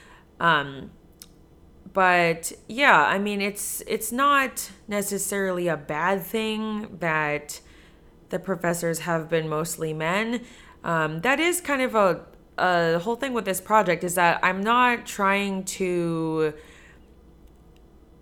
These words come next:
I'm not trying to disparage characters that have already been made.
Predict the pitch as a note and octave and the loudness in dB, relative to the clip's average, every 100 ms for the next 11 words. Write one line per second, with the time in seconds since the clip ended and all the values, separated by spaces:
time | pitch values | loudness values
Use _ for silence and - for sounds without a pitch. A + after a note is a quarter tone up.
0 | - - - - - - G#3 B3 B3 C4 | -20 -20 -20 -20 -6 -2 2 2 2 -2
1 | A#3 A3 F3 F#3 - F3+ F#3+ F#3 E3+ D3+ | 2 0 0 -4 0 2 6 6 4 2
2 | - - - - - - G3+ G3 F#3+ F3+ | -8 -10 -14 -20 -14 0 2 2 0 -2
3 | F3+ F3 - F#3 F3+ F3 F3 E3+ D#3+ E3 | 0 -2 0 0 2 2 2 0 -2 -2
4 | F#3+ B3 G3+ F#3+ F#3 F#3 | 0 4 4 4 2 -2